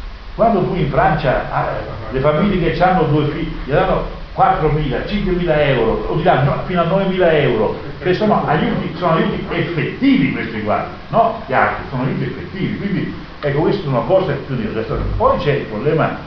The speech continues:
che tu poni del multiculturalismo, anche quello lì, ormai questo lo volevo, dobbiamo affrontare nelle nostre scuole, ma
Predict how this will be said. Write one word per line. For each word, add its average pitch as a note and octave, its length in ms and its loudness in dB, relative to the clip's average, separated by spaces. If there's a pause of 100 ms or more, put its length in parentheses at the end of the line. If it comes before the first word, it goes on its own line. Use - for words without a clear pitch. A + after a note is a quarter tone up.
(280)
che A2+ 160 -6
tu E3+ 200 -4
poni D3 200 -2
del G#2 140 0
multiculturalismo, E2 1120 -8
anche G2+ 200 -10
quello G#2+ 220 -4
lì, D3 240 -4 (100)
ormai A#2 220 -2
questo A2 200 -8
lo E2 60 -8
volevo, F#2+ 280 -2 (400)
dobbiamo G2 200 -8
affrontare G2+ 440 -2
nelle - 100 -6
nostre F2+ 240 -8 (100)
scuole, E2+ 260 -6
ma F#2+ 140 -2